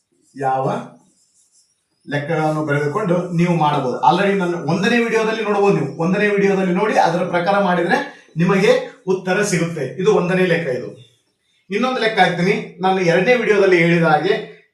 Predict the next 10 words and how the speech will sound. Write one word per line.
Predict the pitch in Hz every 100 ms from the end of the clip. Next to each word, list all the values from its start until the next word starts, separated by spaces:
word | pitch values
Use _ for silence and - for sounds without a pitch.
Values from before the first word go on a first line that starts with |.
| -
ಏನ್ | 180 247
ಲೆಕ್ಕಪ್ಪ | 247 208 180 185
ಅಂದ್ರೆ | 175 160
ಇಲ್ಲಿ | 151 208 226 - _ _
ಈ | 240
ಉದಾಹರಣೆಗೆ, | 226 208 175 131 120 - - _ _ _ _ _ -
ಆ, | 170 170 175
ಮೇ | 170 214 165 - - - _ _ _ _ _ _ _ _ _ _ _ _ _ _ _ 156
ಎರಡನೇ | 160 180 208 220
ತಾರೀಕು, | 233 180 151 123 - - -